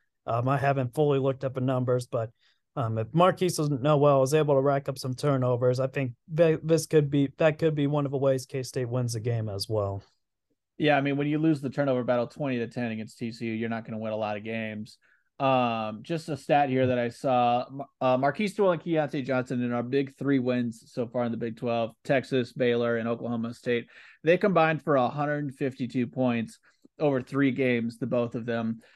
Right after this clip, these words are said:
Speaker 2: So, I mean, Bill Self and K U know that if we're gonna put up a lot of points, it's gonna come the majority from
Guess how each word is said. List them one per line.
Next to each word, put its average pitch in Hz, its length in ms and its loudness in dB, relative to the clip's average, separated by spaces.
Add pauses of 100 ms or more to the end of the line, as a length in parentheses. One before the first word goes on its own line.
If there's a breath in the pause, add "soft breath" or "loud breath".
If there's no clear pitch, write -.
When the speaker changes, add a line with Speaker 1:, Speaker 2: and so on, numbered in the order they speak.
Speaker 2:
So, 135 480 4
I 143 80 -4
mean, 131 360 -2 (420)
Bill 202 180 6
Self 190 300 2
and 139 120 -4
K 160 180 0
U 139 200 0
know 135 380 4
that 113 220 -4 (280)
if 127 180 -4
we're 147 140 4
gonna 160 160 0
put 151 180 2
up 139 120 4
a - 20 4
lot 127 220 4
of - 80 -4
points, 120 340 -4
it's - 120 -14
gonna 127 200 0
come 117 540 -2 (240)
the 127 160 -2
majority 123 680 2 (480 soft breath)
from 131 460 4